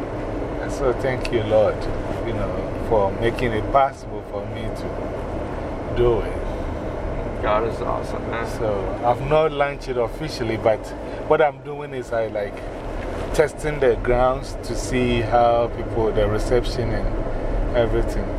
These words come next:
Speaker 1: So, mm, they love it.
Speaker 2: Yeah, God's in control.
Speaker 1: Yeah.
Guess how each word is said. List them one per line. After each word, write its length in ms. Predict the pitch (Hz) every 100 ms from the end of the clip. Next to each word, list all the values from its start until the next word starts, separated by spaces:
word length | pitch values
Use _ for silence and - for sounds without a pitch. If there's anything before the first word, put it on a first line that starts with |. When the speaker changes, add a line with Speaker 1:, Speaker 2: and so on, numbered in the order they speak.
| -
Speaker 1:
So, 80 | -
mm, 2000 | 90 - - - - - - - - - - - - - - - - - - -
they 100 | 113
love 320 | 113 139 131 98
it. 100 | - - - - - - - 131 139
Speaker 2:
Yeah, 640 | - - 135 147 175 196 - - - - - - -
God's 300 | - - 135
in 140 | 151
control. 640 | - - - 156 82 - - 123
Speaker 1:
Yeah. 240 | 131 113